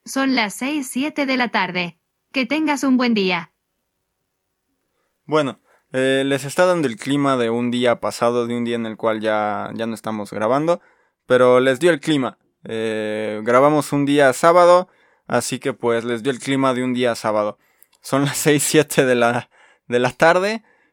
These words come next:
Speaker 2: y, bueno, les recomendaría una canción que últimamente, eh, gracias a, a uno de mis streamers favoritos, no, no dejo de escucharla. Conocía al grupo, la canción la ubicaba,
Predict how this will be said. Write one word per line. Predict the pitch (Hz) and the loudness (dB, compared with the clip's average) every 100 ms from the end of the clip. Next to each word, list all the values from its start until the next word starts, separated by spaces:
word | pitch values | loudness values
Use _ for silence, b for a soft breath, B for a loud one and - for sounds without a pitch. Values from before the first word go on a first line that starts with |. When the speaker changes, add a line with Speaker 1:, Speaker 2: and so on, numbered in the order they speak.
| - | -12
Speaker 2:
y, | - 123 123 123 | -2 0 2 0
bueno, | 120 123 120 - _ - | 2 0 0 -6 _ -8
les | 123 110 | -6 -2
recomendaría | 123 123 123 123 123 131 | 0 0 0 2 2 2
una | 139 | -2
canción | 127 120 - 139 143 | -2 -6 -4 -4 -4
que | 131 | -4
últimamente, | 127 127 123 120 127 120 131 131 127 _ _ _ _ - | -6 -4 -4 -2 -4 -2 0 0 -2 _ _ _ _ -12
eh, | 117 113 113 110 110 110 107 107 | -6 -2 -2 -2 -2 -2 -4 -2
gracias | 120 123 131 120 117 | -2 -2 -4 -4 -2
a, | 107 107 104 104 | 0 2 2 0
a | 101 - 117 | -2 -6 -4
uno | 127 123 | -2 -2
de | 113 | -4
mis | 107 | -6
streamers | 113 - 123 123 120 - | -10 -6 -4 -2 -2 -2
favoritos, | 113 113 139 170 190 196 b b b b b | -2 -2 -2 0 -2 -2 b b b b b
no, | 117 120 120 117 117 | -2 0 2 0 0
no | 117 | -2
dejo | 120 117 113 | -2 -2 -4
de | |
escucharla. | 110 - 117 156 151 165 180 _ _ _ - | -4 -8 -6 -2 0 0 -2 _ _ _ -8
Conocía | 113 110 - 123 120 110 | -8 -6 -6 -2 0 0
al | 117 | 0
grupo, | 135 165 185 185 | -2 0 0 0
la | 156 107 | -2 -6
canción | 110 104 120 120 117 - | -8 -6 -4 -4 -8 -6
la | 113 | -4
ubicaba, | 113 117 - 170 175 156 | -2 -2 2 2 2 -2